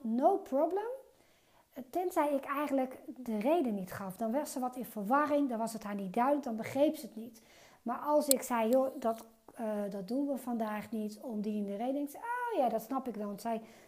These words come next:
kan heel, dingen heel erg, eh, nou, is, eh, heel goed daarin over nadenken. En dan als zij, dan kan ze het ook als een soort vinkje in haar hoofd zetten, "Ja, nu begrijp ik het." Maar als je het niet begrijpt, dan kan dat ook wat onduidelijkheid en chaos geven.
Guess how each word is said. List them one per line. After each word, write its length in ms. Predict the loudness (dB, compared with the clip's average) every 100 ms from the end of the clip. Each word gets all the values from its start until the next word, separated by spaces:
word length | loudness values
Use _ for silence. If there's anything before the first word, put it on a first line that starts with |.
| _ _
kan 160 | -2
heel, 420 | 2 6 6 6 0 -16 -20 _ _
dingen 280 | 2 2 4
heel 240 | 4 4
erg, 340 | 2 -2 -4
eh, 80 | -4 -4 -4
nou, 360 | -6 -8 -12 -14
is, 180 | -16 -16 -12
eh, 100 | -6 -4 -6 -8 -2
heel 140 | -2
goed 180 | 0 -2
daarin 400 | -2 -2 -6 -6
over 140 | -6
nadenken. 640 | -4 -2 -2 -2 -4 -6 -6
En 200 | -4 -4
dan 120 | -4
als 140 | -4
zij, 280 | -4 -4 -6 -10 -20 _
dan 160 | -8 -2
kan 180 | -2
ze 100 | 0
het 140 | -2 -2
ook 200 | -4 -4
als 120 | -4
een 60 | -2
soort 220 | -4 -2
vinkje 440 | 6 8 8 4
in 100 | 4
haar 220 | 4 8
hoofd 200 | 8 8
zetten, 260 | 2 0 0
"Ja, 60 | 0
nu 160 | 0
begrijp 460 | -2 -2 2 4 2
ik 100 | -2
het." 200 | -8 -18 -20 -20 -16
Maar 100 | -6
als 120 | -4 -4
je 60 |
het 100 | 2
niet 180 | 4 4
begrijpt, 400 | 2 -2 -4 -4
dan 120 | -4
kan 140 | -2 -2
dat 160 | 0
ook 120 | -2
wat 180 | -2 -4
onduidelijkheid 580 | -4 -2 0 -2 -6 -8
en 80 | -10
chaos 340 | -12 -12 -14
geven. 300 | -14 -18 -20